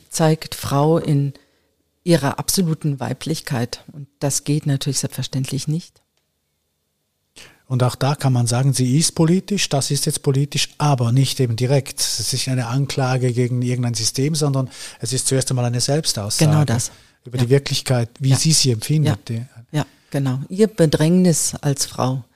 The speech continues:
Speaker 1: das sie verspürt und das sie in ihrem Werk zum Ausdruck bringt, die Auseinandersetzung mit dem Weiblichen, das ist sie.
Speaker 2: Mhm.
Speaker 1: Genau. Und damit wird aber in diesem Regime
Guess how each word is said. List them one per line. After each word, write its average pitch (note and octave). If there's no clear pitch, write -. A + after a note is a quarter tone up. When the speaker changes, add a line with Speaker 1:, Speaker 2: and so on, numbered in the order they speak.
Speaker 1:
das C#3+
sie E3
verspürt D#3
und C#3+
das C#3
sie D#3+
in F3+
ihrem D3+
Werk D3
zum D3+
Ausdruck -
bringt, C3
die C3
Auseinandersetzung C#3+
mit C#3
dem C#3
Weiblichen, C3
das -
ist -
sie. F3
Speaker 2:
Mhm. A2+
Speaker 1:
Genau. B2+
Und D#3
damit D#3
wird F3
aber D3
in F3+
diesem F#3
Regime D3